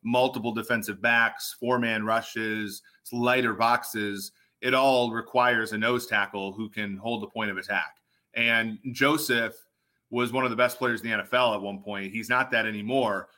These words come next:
but he can certainly hold the point of attack down. If they see any sort of regression in him, it's gonna be harder, right? And you, when you look at the Fangio defenses in Chicago, it was Akeem Hicks, it was Eddie Goldman, but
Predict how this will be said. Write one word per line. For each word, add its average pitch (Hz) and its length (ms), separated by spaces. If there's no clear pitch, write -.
but 123 100
he 147 120
can 139 140
certainly 143 340
hold 120 220
the 110 60
point 117 200
of 104 60
attack 120 360
down. 101 400
If 120 200
they 147 160
see 143 320
any 131 200
sort 123 260
of 104 160
regression 123 520
in 110 120
him, 104 400
it's - 140
gonna 135 200
be 117 100
harder, 101 420
right? 104 260
And 117 140
you, 123 140
when 127 160
you 127 100
look 151 180
at 127 140
the 117 80
Fangio 127 520
defenses 113 560
in 104 100
Chicago, 123 520
it 123 60
was 123 100
Akeem 120 320
Hicks, 117 420
it 113 40
was 107 100
Eddie 123 200
Goldman, 110 460
but 117 140